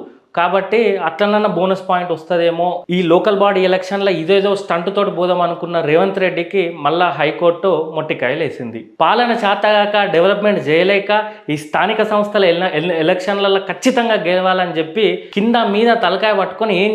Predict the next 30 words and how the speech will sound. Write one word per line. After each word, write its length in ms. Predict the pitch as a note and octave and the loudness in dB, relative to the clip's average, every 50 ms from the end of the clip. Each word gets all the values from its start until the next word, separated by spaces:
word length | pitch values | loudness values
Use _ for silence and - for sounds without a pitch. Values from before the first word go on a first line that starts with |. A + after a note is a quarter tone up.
| G3+ | 2
చేయాలి, 220 | G#3+ G#3 G3+ F#3+ F3+ F#3+ | 2 2 2 2 2 2
ఏం 80 | G3+ G3+ F#3+ | 0 0 0
చేయాలని 360 | F#3+ F#3 F3+ F3 F3 F#3 F#3+ E3 | 0 0 0 0 0 -2 -2 -2
అహర్నిశలు 560 | D#3+ D#3 F3+ F3+ F3 E3+ E3 E3 F3 F3 F#3+ G3 F3 | -2 -2 -4 -4 -4 -6 -6 -4 -4 -2 0 2 2
ఆలోచించుకుంటూ 580 | D#3+ E3+ E3+ - D#3 D3+ - - C#3+ C3+ E3 D#3+ C#3 | 2 0 -2 -4 -8 -14 -12 -12 -8 -6 -4 -4 -4
కూర్చున్నాడు 420 | C#3 C3+ - C3+ B2+ C3+ D3 D3 C#3+ | -6 -8 -8 -8 -6 -6 -6 -4 -2
రేవంత్ 280 | C3+ B2+ B2+ B2 A#2+ A#2+ A#2+ | -2 -2 -2 -2 -4 -8 -8
రెడ్డి. 180 | A#2 - - - - - | -8 -10 -12 -10 -4 -2
నాకు 120 | D#3+ F#3 F#3+ G#3 | 0 0 0 0
తెలిసి 240 | G#3 G#3+ - A#3 G3+ | 0 -2 -2 -2 0
నిద్రపోయేటప్పుడు 580 | G3 G#3 A3 A3+ A3 A3 A3 A3 A3 A3 A3 G3+ | 0 2 2 2 2 2 2 2 2 4 4 4
ఆలోచిస్తూ 480 | F#3+ G3 G3 A3+ A3 G3+ G#3 - G#3+ G#3 G#3 | 4 4 2 0 -2 -4 -2 0 2 2 2
ఉంటాడు, 280 | G3+ G3+ G3+ G3 E3+ D#3+ D3+ | 2 2 0 0 0 -2 -2
స్థానిక 340 | - E3 D3+ F3 G#3 G#3+ G#3 G#3+ G3 | -2 -2 -2 0 -2 -2 0 0 0
ఎలక్షన్లలో 500 | F#3 F3 F3 - F#3 F3+ F#3 F#3 F#3 E3 - | 0 -2 -4 -6 -8 -6 -6 -4 -4 -4 -6
ఎట్లనైనా 440 | - - G3+ F#3+ F#3 F3+ F3+ G3 F#3+ E3 E3+ | -4 -6 -4 -4 -4 -4 -4 -6 -2 -2 -2
గెలవాలి, 400 | E3 D#3+ E3 E3 D#3+ D#3+ D#3+ D#3 D#3 | 0 0 0 0 0 0 -2 -2 -2
లేకపోతే 260 | D#3+ D#3 E3 E3+ D#3+ C3+ B2 | -4 -4 -4 -4 -6 -6 -6
అసలైన 360 | - F#3+ G3 G3+ G3+ G3+ G3 F3+ E3+ | -4 -2 0 0 0 0 0 0 -2
ఎలక్షన్ 340 | E3+ E3 - - F3+ E3+ E3 | -2 -4 -6 -8 -6 -6 -6
అంటేనే 280 | E3 E3 F#3 F3+ G#3+ A3 F#3+ E3 | -4 -4 -4 -2 0 0 -2 0
అది 140 | D#3 E3+ E3 D3+ D#3 D#3+ | 0 -2 -2 -2 0 -2
లోకల్ 260 | D#3 D#3 F3+ E3+ D#3+ E3 | 0 0 -2 -2 -2 -2
బాడీ 140 | E3 D#3+ D#3+ D#3 | 0 0 0 0
ఎలక్షన్స్, 380 | D3+ C#3+ D3 - D#3 C#3+ C#3+ D3+ D3+ | -2 -4 -6 -8 -10 -10 -8 -8 -4
అలా 120 | D3+ E3 D#3 B2 D3 | -4 -4 -4 -2 -2
గెలవకపోతే 480 | D#3 F3 G3 G3 F#3+ F3 E3+ F3 F#3+ - - D#3+ | 0 0 0 0 0 -2 -2 -2 -4 -4 -2 -2
పరువు 240 | D3+ D3+ E3+ E3+ D#3+ E3 | -2 -2 -2 -4 -4 -6
పోతుందని 340 | E3 E3+ E3+ E3+ E3+ E3 E3 | -4 -2 -4 -4 -4 -6 -6
చెప్పి 140 | E3 E3 | -6 -4